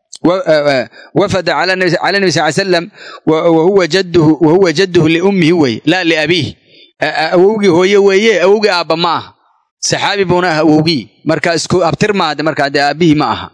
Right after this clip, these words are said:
Iyo awowgii aabba ma aha. Marka Mazyadata ibni Jaabir al-Cabdi, eh, awowgii aabbo, eh, wuxuu noqon lahaa, eh, maba, maba, mabuna inoo sheeginba.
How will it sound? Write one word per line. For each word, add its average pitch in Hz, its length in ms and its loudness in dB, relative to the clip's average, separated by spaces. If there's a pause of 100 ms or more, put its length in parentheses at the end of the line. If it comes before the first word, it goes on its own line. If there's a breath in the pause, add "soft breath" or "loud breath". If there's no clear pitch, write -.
Iyo 127 160 2
awowgii 156 320 2
aabba 131 200 -2
ma 135 180 -2
aha. 98 200 -6 (400 loud breath)
Marka 190 320 -2
Mazyadata 190 960 -2 (120)
ibni 196 300 0
Jaabir 196 360 0
al-Cabdi, 151 600 -4 (300)
eh, 151 160 2
awowgii 214 560 2
aabbo, 147 500 -2 (1000 loud breath)
eh, 165 280 0
wuxuu 175 180 0
noqon 202 360 -2
lahaa, 156 640 -2 (140)
eh, 139 760 -2
maba, 180 300 -2
maba, 190 280 -2
mabuna 202 360 0
inoo 180 220 2
sheeginba. 147 480 -2